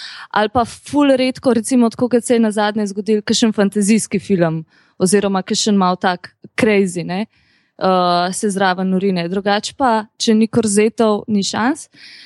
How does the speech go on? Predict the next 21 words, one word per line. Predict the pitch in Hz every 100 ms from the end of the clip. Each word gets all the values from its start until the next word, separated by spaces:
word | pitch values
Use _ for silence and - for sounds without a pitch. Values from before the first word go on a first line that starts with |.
| - -
No, | 247 320
in | 277
glih | 269 302
te | - 311 302
sodobni | - 269 233 233 247 277 285
kostumi, | - 247 - 277 277 269
to | 262
je | 262
pa | 254
področje, | 240 220 240 254 -
na | 247
katerem | - 240 240 233
je | 214
ta | 190 196 185
omenjena | 196 226 233 240 226
gospa, | 202 196 - 196 220 320 _ _ _ _ _ _
Mary | 202 208 214 226
Zofries, | 185 220 226 247 233 -
kraljica, | 247 233 226 247 - 185
totalna. | 170 190 190 180 170 165 - - - - - _ _ -
Um, | 208 214 214 208 214